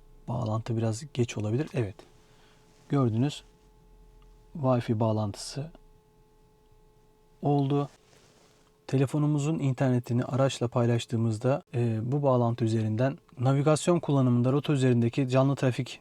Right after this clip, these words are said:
e, görsellerini, tarayıcıyı, e, duraksadığınızda ya da park ettiğinizde YouTube, Netflix gibi platformları, yol üzerinde yine aracı kullanırken, e, YouTube Müzik, Spotify gibi platformları kullanabilirsiniz.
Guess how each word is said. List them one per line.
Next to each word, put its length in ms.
e, 160
görsellerini, 800
tarayıcıyı, 600
e, 300
duraksadığınızda 960
ya 160
da 60
park 260
ettiğinizde 520
YouTube, 460
Netflix 540
gibi 300
platformları, 800
yol 240
üzerinde 720
yine 400
aracı 340
kullanırken, 640
e, 60
YouTube 360
Müzik, 380
Spotify 600
gibi 180
platformları 760
kullanabilirsiniz. 880